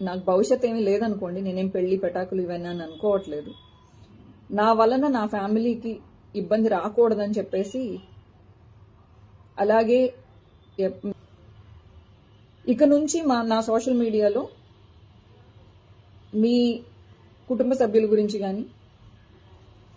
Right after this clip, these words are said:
ఆ, ఆ విధంగా ఏ విధమైన తప్పుడుగా రాదు అని చెప్పేసి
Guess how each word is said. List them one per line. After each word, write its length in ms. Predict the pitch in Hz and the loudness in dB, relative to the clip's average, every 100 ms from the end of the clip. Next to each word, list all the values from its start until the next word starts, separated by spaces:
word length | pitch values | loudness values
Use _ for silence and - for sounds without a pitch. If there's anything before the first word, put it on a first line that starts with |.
| - - - | -20 -20 -12
ఆ, 80 | 214 202 196 190 185 180 180 180 175 - - - - - - - - - | -6 -2 -2 -2 -2 -6 -10 -10 -10 -14 -18 -20 -20 -20 -20 -20 -20 -6
ఆ 80 | 196 | -2
విధంగా 480 | 202 202 208 269 285 - - - - - | 0 2 0 -2 -4 -14 -20 -20 -20 -2
ఏ 140 | 196 | 2
విధమైన 380 | 202 220 220 208 | 4 4 2 -2
తప్పుడుగా 540 | 208 190 - 208 214 240 - - - - - - - - - - - - - - - | -4 -4 0 0 0 -4 -12 -20 -20 -20 -20 -20 -20 -20 -20 -20 -20 -20 -20 -20 -6
రాదు 340 | 180 190 214 | -2 2 4
అని 180 | 233 214 | 2 2
చెప్పేసి 580 | 208 - 196 208 262 | -2 -4 -6 -4 -8